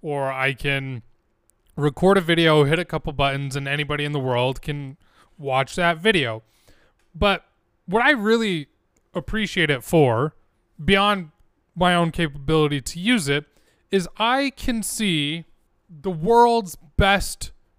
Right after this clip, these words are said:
X Y Z do their thing. Back in the day, if you wanted to hear a band, you either had to wait for them on the radio,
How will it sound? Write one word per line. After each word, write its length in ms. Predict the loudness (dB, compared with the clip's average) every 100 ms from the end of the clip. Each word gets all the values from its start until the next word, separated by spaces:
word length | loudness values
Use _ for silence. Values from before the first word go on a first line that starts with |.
| _ _
X 280 | -2 -2 -6
Y 280 | 0 2 0
Z 480 | 0 -2 -2 -4 -8 _ _ _ -6
do 220 | 0 2
their 220 | 2 0
thing. 360 | -2 -6 -6 -14 _ _ _ _
Back 300 | 4 4 4
in 80 | -2
the 80 | 0
day, 440 | 2 4 2 -2 -10 _ _ _ _ _
if 180 | -6 -4
you 120 | -2
wanted 340 | 2 2 0 0
to 520 | 4 6 6 4 0 -6 _ _ _
hear 680 | -14 0 6 8 10 8 4
a 80 | 2
band, 680 | 2 2 0 -4 -8 -12 -18 _
you 140 | -6 -4
either 220 | -2 0
had 180 | 0 -2
to 60 |
wait 240 | -2 -2 -2
for 100 | -4
them 140 | 0
on 120 | 0
the 100 | 4
radio, 600 | 4 4 4 2 0 -2